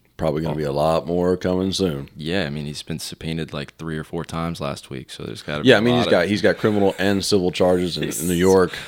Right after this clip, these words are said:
Speaker 1: that we
Speaker 2: Yeah.
Speaker 1: haven't ever even discussed
Speaker 2: Right.
Speaker 1: 'cause it's so complicated with this
Speaker 2: So
Speaker 1: business
Speaker 2: much,
Speaker 1: stuff.
Speaker 2: so much stuff. Um, all right, let's jump over to the other geezer,
Speaker 1: <laughs>
Speaker 2: Biden. Lots of Biden. Um,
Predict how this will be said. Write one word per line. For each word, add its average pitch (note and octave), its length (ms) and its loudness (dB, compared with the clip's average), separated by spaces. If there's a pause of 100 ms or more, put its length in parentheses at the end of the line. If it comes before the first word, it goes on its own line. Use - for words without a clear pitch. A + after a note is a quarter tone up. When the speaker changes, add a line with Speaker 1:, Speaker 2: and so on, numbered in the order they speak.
(240)
Speaker 1:
that E2 120 0
we E2+ 140 4
Speaker 2:
Yeah. F2+ 80 6
Speaker 1:
haven't E2+ 160 2
ever E2+ 220 0
even D2 240 -8
discussed E2+ 580 0
Speaker 2:
Right. G2+ 260 0 (200)
Speaker 1:
'cause D2+ 100 -8
it's C#2+ 100 -8
so D#2 180 -4
complicated D2+ 580 -6
with C#2+ 100 -6
this D2 140 -4
Speaker 2:
So D#2+ 80 -6
Speaker 1:
business D#2 180 -2
Speaker 2:
much, D2+ 160 -2
Speaker 1:
stuff. C#2 280 -4 (140)
Speaker 2:
so - 220 -14
much A1 200 -14
stuff. - 340 -14 (460)
Um, F#2 420 -2 (680)
all F#2+ 120 0
right, F2 180 0 (1200)
let's E2 200 -6
jump F#2 240 -4
over F2+ 180 2
to E2+ 80 -4
the F2 100 -2
other F#2 140 -2
geezer, D#2+ 460 -6 (180)
Speaker 1:
<laughs> - 220 -20
Speaker 2:
Biden. F2 920 0 (200)
Lots F2+ 240 -4
of F2+ 80 -6
Biden. D#2+ 400 -2 (560)
Um, D#2+ 480 -4